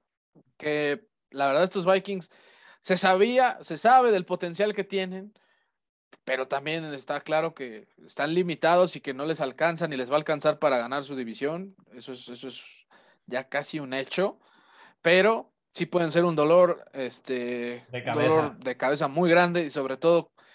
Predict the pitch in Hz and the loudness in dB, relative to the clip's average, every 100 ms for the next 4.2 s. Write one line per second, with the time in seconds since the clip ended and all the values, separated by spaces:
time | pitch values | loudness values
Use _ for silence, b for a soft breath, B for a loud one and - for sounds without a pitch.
0 | b b 131 131 131 - 160 160 156 151 | b b -6 -2 -2 0 0 -2 -2 2
1 | 165 156 135 127 139 120 139 135 131 160 | 4 4 2 -4 -10 -8 -4 -4 -2 4
2 | 196 160 175 233 254 269 269 185 208 226 | 4 6 2 4 6 8 8 8 4 4
3 | 269 170 165 151 185 214 170 127 117 170 | 4 4 0 0 2 4 2 0 -2 -2
4 | 113 147 | -2 -8